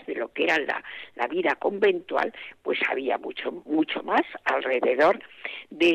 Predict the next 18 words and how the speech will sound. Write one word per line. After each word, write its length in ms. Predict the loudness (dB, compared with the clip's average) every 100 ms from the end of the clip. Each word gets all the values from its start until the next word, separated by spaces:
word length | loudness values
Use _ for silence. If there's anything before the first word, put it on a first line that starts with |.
| 2
ese, 440 | -2 0 0 -2
bueno, 300 | -2 -4 -2
de 180 | -4 -4
ese 200 | -4 -6
edificio 800 | -8 -6 2 2 4 4 4 2 -2 -20 -20 -8 2
y 140 | 4
de 160 | 6 4
ese 140 | 2
propósito. 840 | 2 0 2 0 0 -6 -10 -12 -12 -14 -12 -10 -8 -10 -2
Pero 180 | 0 4
las 220 | 4 4
Descalzas 580 | 0 -4 0 0 2 2
Reales, 400 | 2 2 2 0 0
pues 160 | -8 -10 -6
fue 220 | 0 0 -2
una, 500 | -8 -8 -6 -4 -6
un 260 | -8 -10 -6
centro 460 | -2 -2 2 0